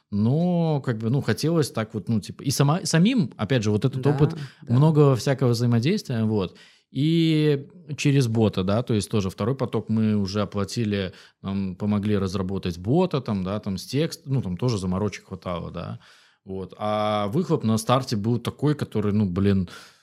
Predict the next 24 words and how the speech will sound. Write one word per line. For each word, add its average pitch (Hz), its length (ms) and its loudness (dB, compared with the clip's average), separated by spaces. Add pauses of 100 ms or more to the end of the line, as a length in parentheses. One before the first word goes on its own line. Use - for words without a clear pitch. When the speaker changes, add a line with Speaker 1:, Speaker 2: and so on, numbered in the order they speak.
(140)
Speaker 1:
типа, 95 460 -6
хуже, 151 400 4
чем 127 220 2
первое 101 380 4
шло, 98 340 0
как 95 240 -4
бы, 92 140 -2
да, 101 200 -2
там, 95 240 -4
то 92 120 -8
есть, 90 220 -6
ну, 131 140 0
потом, 117 680 2 (100)
там, 104 140 -2
в - 60 -8
последний 123 480 0
вагон 120 420 2
залетело, 113 800 2 (480)
да, 113 460 0
то 113 140 -6
есть, 107 480 -2
э, 101 60 -4
ну, 101 1200 0 (220)
вот, 110 180 -10